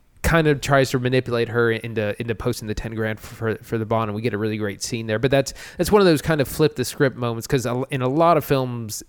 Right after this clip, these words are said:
that would have been flipped. You would have had a young, young girl trying to, you know, gold dig some older, older dude, and so the, this flips a lot of things on its head that way.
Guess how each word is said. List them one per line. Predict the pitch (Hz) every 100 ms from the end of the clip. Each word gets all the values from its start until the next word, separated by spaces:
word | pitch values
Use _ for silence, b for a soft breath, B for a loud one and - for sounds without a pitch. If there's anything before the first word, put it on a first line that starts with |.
| _
that | 160 143 123
would | 127 120
have | 107
been | 107 104
flipped. | - 127 104
You | 110
would | 110
have | 104
had | 104 104
a | 98
young, | 110 110 107 101 113 120
young | 135 123 113
girl | 113 107 104
trying | - 107
to, | 104 101 101 104 - _
you | -
know, | 107 101 117 127 - 170
gold | 135 117 117
dig | 117 107
some | - 120
older, | 113 107 95
older | 117 107 107
dude, | 101 120 104
and | 104 104
so | 113
the, | 101 104
this | 107 -
flips | - - 151 - - -
a | 123
lot | 117 127 131
of |
things | 123 117
on | 107
its | 95 -
head | 110 98
that | 76
way. | 87 104